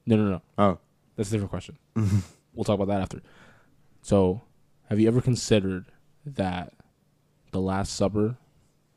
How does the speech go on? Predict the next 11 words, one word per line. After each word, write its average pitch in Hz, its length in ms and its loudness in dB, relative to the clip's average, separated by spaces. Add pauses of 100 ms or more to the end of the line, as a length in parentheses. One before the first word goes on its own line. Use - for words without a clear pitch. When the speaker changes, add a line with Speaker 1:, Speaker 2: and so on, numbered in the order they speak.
(560)
Speaker 1:
was 104 260 4
the 101 80 2
first 95 300 0
brunch? 98 360 -2 (1800)
Speaker 2:
I 95 40 -4
never 90 240 -4
thought 90 180 -2
of 87 100 -4
it 90 60 -6
like 87 160 -8
that. 90 220 -8